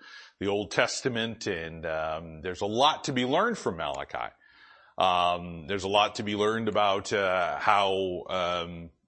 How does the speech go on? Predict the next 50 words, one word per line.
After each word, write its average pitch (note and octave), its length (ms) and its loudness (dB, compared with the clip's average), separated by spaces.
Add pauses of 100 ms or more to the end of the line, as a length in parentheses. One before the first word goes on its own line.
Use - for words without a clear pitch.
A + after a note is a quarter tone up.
(140)
how G#2+ 180 4
God A2 360 4
views C3 280 -2
things C3+ 380 -4
and B2 100 -4
how C3 160 2
man D3 340 2
views G2+ 300 -4
things. - 360 -14
And D#2 100 -8
that's G2 240 -4
really A2+ 480 2
kind C3 240 2
of, G#2 80 0
if G#2+ 160 -2
you A2+ 80 -2
will, A2+ 160 2
the G2 140 -4
theme A#2 300 -4
of F#2+ 120 -6
the E2+ 80 -8
book. C3+ 420 -2 (640)
Uh, F2+ 180 2
because F#2+ 360 -2
the G2 60 -2
Lord G#2+ 220 4
will G#2 100 2
say A#2 220 4
something G#2 400 -2
like, F#2+ 320 0
uh, F#2+ 400 2
um, F2+ 400 -2
"You've F2+ 220 -6
robbed G#2+ 400 4
me." E2+ 220 -6
And E2+ 180 -6
then F#2 500 -8
Israel A2 460 0
says, G#2+ 260 -4
"Wherein B2+ 380 4
have G#2+ 320 -2
you F#2 100 -4
robbed, D#2+ 440 0
or G2+ 160 -2
have G2+ 160 0
we F#2+ 100 -4
robbed E2 400 -4
you?" D#2 220 -8
And, D2 120 -12 (520)
uh, D#2+ 420 0